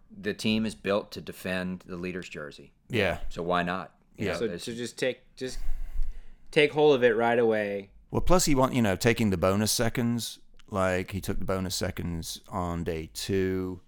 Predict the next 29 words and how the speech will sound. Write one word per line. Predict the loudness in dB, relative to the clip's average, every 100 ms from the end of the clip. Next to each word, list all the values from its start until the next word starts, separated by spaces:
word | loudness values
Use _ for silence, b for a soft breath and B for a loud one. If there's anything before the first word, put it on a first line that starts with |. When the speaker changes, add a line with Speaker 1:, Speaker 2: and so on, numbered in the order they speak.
| _ -14
Speaker 2:
'cause | -12
he |
got | -10 -10
second, | -10 -6 -6 -6 -8 -8
didn't | -10 -10
he, | -10
to, | -10 -6 -6 -8 -10
uh, | -10 -10 -12 -16 b b b b b b b b b b -4
um, | -2 -2 -4 -4 6 B B B B -6 -2
to | 0 2
Nibali | 0 -2 -4 -8 -14 _ _ _ _ _ -12
on | -10 -8
that | -8 -10
stage. | -8 -8 -8 -12 -16 -16
Was | -14
he | -12
second | -12 -14 -14
or |
third? | -12 -10 -10 -10 -16 -20 -12
Speaker 3:
Nibali | -8 -4 -2 -4 -4
won | -8
a | -10
stage? | -6 -6 -4
Speaker 2:
Nibali | -2 0 2
won, | 2 2 0
uh, | 0 -2
s-, | -2 -6
stage | -2 -2 -2 -4
two. | -6